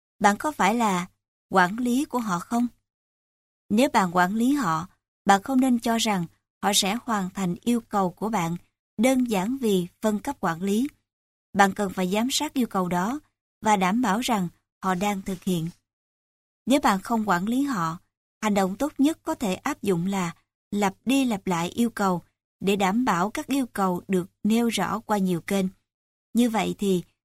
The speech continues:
người ta không còn hồ nghi không biết bạn yêu cầu việc gì và mức độ khẩn cấp của yêu cầu đó. Một số cách nói về quan điểm này.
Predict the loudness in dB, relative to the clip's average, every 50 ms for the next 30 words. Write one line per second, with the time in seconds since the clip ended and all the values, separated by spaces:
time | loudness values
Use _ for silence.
0 | _ 0 0 2 2 0 -2 -6 -4 -4 -2 0 0 0 2 2 0 0 0 -2
1 | -2 -2 -2 -2 -2 0 2 2 2 0 -2 _ _ _ _ _ -6 -2 0 0
2 | 2 0 0 -2 -2 -2 -2 -2 -2 -4 -6 -6 -4 -2 -2 -2 -2 -2 -4 -2
3 | -2 -2 -4 -4 0 0 2 2 0 -2 _ _ _ _ _ _ _ _ _ _
4 | 0 0 2 2 2 2 2 2 2 2 0 -2 -2 -2 -4 -8 -8 -6 -6 -6
5 | -6 -6 -6 -6 -6 _ -8 -4 -2 -2 -2 -2 -2 -4 -4 -4 -4 -4 -4 -6
6 | -6 -8 _ _ _ _ _ _ _ _ _ _ _ _ _ _ _ -2 0 0
7 | 0 0 0 -2 -2 -4 -4 -2 0 2 2 2 0 -2 -2 -4 -2 -2 -2 -2
8 | -2 -2 -2 -2 -2 -2 -2 -2 -2 -2 -2 -2 -4 -2 -2 -4